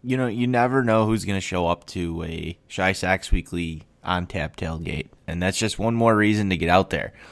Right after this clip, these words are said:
Uh, I mean, pretty much the whole entire crew was out in, in full force yesterday.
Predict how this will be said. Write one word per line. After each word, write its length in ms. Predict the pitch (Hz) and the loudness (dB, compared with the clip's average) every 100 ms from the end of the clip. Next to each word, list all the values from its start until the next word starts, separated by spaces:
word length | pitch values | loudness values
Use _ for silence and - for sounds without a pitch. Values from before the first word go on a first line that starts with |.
| - - | -20 -6
Uh, 400 | 87 85 82 64 - - - | -2 0 0 -4 -10 -14 -6
I 60 | |
mean, 240 | 95 101 95 | -2 0 6
pretty 220 | - 135 | 8 8
much 280 | 127 113 - | 8 6 4
the 120 | 101 | 2
whole 240 | 98 98 | 4 4
entire 340 | 107 107 98 90 | 4 4 4 2
crew 480 | - 110 101 87 - _ _ _ _ _ _ - | -2 0 0 -2 -6 _ _ _ _ _ _ -20
was 320 | - 98 90 | -10 -8 -2
out 300 | 92 95 - | 0 0 -2
in, 320 | 85 92 82 | -10 -10 -10
in 160 | 82 92 | -10 -10
full 220 | - 101 | -4 -4
force 360 | - 101 101 - | -2 0 0 -2
yesterday. 600 | 92 - 85 85 87 90 | -6 -6 -6 -2 0 -2